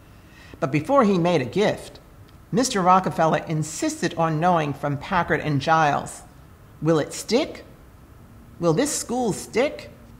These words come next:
He claimed that he only gave money to something that was going to be around for a while, something that would stick. One hundred and forty years later,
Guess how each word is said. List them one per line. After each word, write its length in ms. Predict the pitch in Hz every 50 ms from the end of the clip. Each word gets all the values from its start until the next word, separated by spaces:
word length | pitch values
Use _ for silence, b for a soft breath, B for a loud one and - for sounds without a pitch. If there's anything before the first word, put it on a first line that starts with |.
| - -
He 140 | - 240
claimed 320 | 170 - 247 247 247 202 180
that 80 | 175
he 160 | 160 - - -
only 260 | 233 240 226 196 160
gave 300 | 139 196 190 165 143 127
money 340 | 151 170 180 160 139 - -
to 100 | - 143
something 440 | 135 - - 208 190 185 - 143 147
that 140 | 147 143 -
was 140 | 151 139 -
going 280 | - 165 170 175 165 143
to 60 | 143
be 140 | 120 151 143
around 420 | 143 131 156 165 185 196 190 165
for 200 | - - 139 139
a 60 | 135
while, 400 | 139 131 135 131 127 - - - - - - - - - - - - - - - -
something 640 | - - - 226 220 196 190 170 143 131 131 143 135 - - - - - - -
that 200 | - 165 156 -
would 160 | 131 117 -
stick. 560 | - - - - - 165 139 - - - - - - - - - - - - - - -
One 280 | - 139 151 190 226 254
hundred 460 | 202 180 170 160 156 160 156 143 - - - - -
and 240 | 156 143 143 139 -
forty 280 | 165 170 185 196 220
years 340 | 214 196 185 190 190 170 -
later, 340 | 147 131 127 - - -